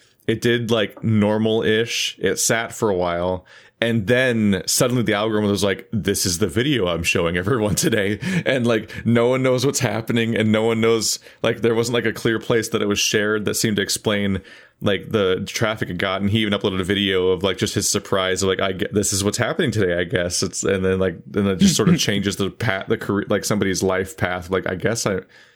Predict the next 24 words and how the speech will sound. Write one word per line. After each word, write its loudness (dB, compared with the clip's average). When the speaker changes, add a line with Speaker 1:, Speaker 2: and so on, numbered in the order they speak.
Speaker 1:
is -2
this, 0
is 0
this -2
happening? -2
Am 0
I 0
gonna 0
become 0
a 0
full-time -2
YouTuber?" -2
<laughs> 2
Like, -4
uh, -2
'cause 0
that 2
just -4
happens. -4
I 0
don't, 0
it's 0
a 0
weird 2